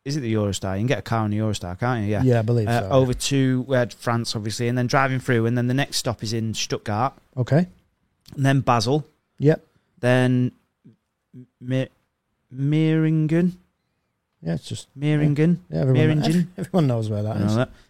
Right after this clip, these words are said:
Speaker 1: S-, uh, Saint Moritz.
Speaker 2: I've heard of it.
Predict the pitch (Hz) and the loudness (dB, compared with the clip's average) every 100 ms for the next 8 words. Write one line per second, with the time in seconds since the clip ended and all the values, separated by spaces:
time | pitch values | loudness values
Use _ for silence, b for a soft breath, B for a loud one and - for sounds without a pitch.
0 | b - - - 123 123 120 - 147 139 | b -4 -2 -2 0 0 0 0 -2 0
1 | 131 147 - - - b b b b b | -2 -4 -6 -10 -10 b b b b b
2 | b 127 156 165 131 160 - | b 4 6 8 6 2 0